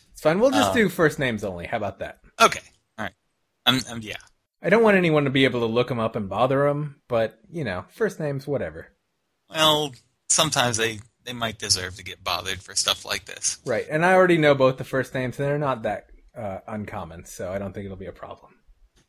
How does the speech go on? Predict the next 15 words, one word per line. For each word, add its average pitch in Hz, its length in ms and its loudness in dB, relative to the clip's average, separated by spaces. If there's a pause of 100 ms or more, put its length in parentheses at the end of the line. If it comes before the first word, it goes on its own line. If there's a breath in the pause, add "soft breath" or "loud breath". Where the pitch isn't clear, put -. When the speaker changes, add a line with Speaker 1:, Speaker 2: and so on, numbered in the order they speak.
(180)
Speaker 2:
No. 107 180 -14 (1080)
Okay, 127 260 4 (280)
so, 123 460 4
um, 113 500 -6 (320)
it's - 180 -2
a 110 400 2
couple 165 300 -4
of 147 60 -10
friends 120 300 0
of 107 60 -2
mine, 104 460 -8 (360)
um, 95 260 -10 (500)
Jeff - 580 2
and 95 400 -14
Amanda. 101 640 -4